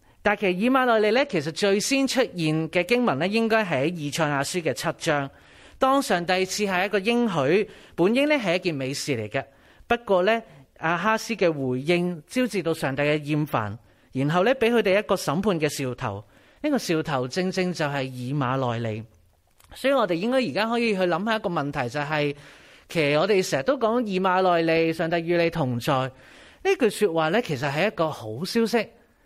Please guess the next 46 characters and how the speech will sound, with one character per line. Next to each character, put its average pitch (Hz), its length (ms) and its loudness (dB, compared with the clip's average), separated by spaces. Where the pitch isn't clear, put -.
定 151 120 -2
係 127 220 -4
壞 120 340 -2
消 170 200 0
息 165 160 -2
呢？ 147 200 -6
讓 175 180 2
我 202 80 2
哋 202 80 2
今 269 160 0
日 240 80 2
從 147 240 -4
亞 175 140 0
哈 240 120 0
斯 247 140 0
嘅 208 120 0
經 226 240 2
驗 156 180 2
裏 151 80 4
邊 151 180 -2
呢， 202 160 2
我 170 100 2
哋 147 160 -2
去 156 80 -2
重 127 220 -2
新 220 180 2
思 226 180 0
想 175 360 0
上 151 400 -2
帝 156 80 -2
嘅 156 160 -2
同 120 300 -8
在 123 360 -4
對 143 120 0
我 143 140 -2
哋 135 120 0
嚟 117 160 -4
講 113 180 -8
呢， 180 120 -2
係 131 80 -6
一 - 20 -2
回 135 240 -2
乜 120 160 -6
嘢 117 160 -10
嘅 117 120 -10
事。 - 240 -12